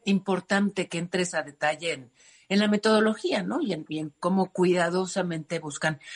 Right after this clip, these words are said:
acercarse a, a respuestas que nos permitan, pues sí, tener una idea más clara de, de cuál es la situación actual. Eh, ¿qué, tremendo,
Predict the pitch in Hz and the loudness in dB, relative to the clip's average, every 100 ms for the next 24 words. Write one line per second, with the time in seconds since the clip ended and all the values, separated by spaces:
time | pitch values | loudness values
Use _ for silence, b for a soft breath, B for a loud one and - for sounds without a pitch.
0 | B B 147 143 151 - 151 - 160 139 | B B -2 0 -2 0 0 2 0 -2
1 | - 151 147 165 156 175 - 151 143 147 | -4 -4 -2 -4 -2 -4 -2 -4 -4 -4
2 | 139 143 165 143 - _ _ _ _ - | -4 -2 -2 -4 -8 _ _ _ _ -2
3 | 190 214 202 190 185 165 147 147 156 143 | 0 2 2 2 2 4 2 4 2 2
4 | 151 147 - 156 143 127 123 - B B | 2 -2 -4 0 0 0 -4 -16 B B
5 | B - 143 156 160 156 160 180 180 180 | B -10 -4 -2 -2 -4 -6 -2 -2 -2
6 | 185 175 - 151 170 175 - 165 180 B | -4 -6 -6 -6 -4 -4 0 2 2 B
7 | B B B 175 180 160 - - 226 269 | B B B 0 0 -2 -10 -2 2 2
8 | - _ _ - 208 175 190 202 202 196 | 0 _ _ 0 2 2 0 0 0 0
9 | 220 214 | -2 -6